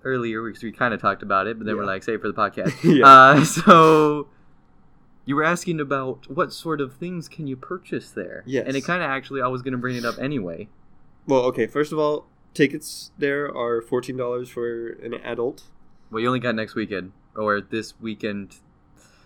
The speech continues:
Speaker 1: Time is weird.
Speaker 2: Okay, well, that's plenty of time for them to
Speaker 1: Jump in their car
Speaker 2: jump
Speaker 1: and
Speaker 2: in their
Speaker 1: they're
Speaker 2: car and go all the way over.
Speaker 1: I
Speaker 2: I'll
Speaker 1: don't know.
Speaker 2: probably go this weekend.
Speaker 1: It's, it's reasonably priced.
Speaker 2: See me there.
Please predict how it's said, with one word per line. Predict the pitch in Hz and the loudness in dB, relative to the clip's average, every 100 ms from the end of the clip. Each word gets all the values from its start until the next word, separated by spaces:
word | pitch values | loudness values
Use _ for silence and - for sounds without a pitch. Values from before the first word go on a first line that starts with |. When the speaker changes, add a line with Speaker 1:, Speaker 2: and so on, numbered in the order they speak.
| _ _ _ 135 | _ _ _ -20
Speaker 1:
Time | 127 143 127 110 | -2 2 2 0
is | 101 | -6
weird. | 98 92 98 | -6 -6 -10
Speaker 2:
Okay, | 107 113 107 | -14 -14 -12
well, | 107 | -6
that's | 127 127 | -4 -6
plenty | - 139 127 | -4 -2 0
of | 113 | -2
time | 120 110 | -6 -10
for | - | -12
them | 107 107 | -12 -12
to | - - - _ _ _ _ - - 151 151 131 | -12 -14 -16 _ _ _ _ -20 -20 -18 -18 0
Speaker 1:
Jump | 147 139 - | 2 2 0
in | 143 135 | -2 2
their | 139 156 | 2 2
car | - 147 | 4 6
Speaker 2:
jump | 170 143 | 8 6
Speaker 1:
and | 143 | 6
Speaker 2:
in | |
their | 151 | 4
Speaker 1:
they're | 127 | 4
Speaker 2:
car | 143 | 4
and | 143 143 | 6 4
go | 143 127 | 2 0
all | 123 | 0
the | 120 | -4
way | 120 | -10
over. | 120 127 - | -14 -16 -2
Speaker 1:
I | 120 | 2
Speaker 2:
I'll | |
Speaker 1:
don't | 151 | 4
know. | |
Speaker 2:
probably | 156 127 | 4 2
go | 113 | 0
this | 107 104 | -6 -10
weekend. | - 170 | -8 -8
Speaker 1:
It's, | 143 - | -8 -6
it's | 170 - | -8 -2
reasonably | 127 104 95 90 | -4 -4 -12 -16
priced. | - - - | -20 -20 -20
Speaker 2:
See | - 190 | -6 -2
me | 208 | 4
there. | 180 143 110 | 6 6 4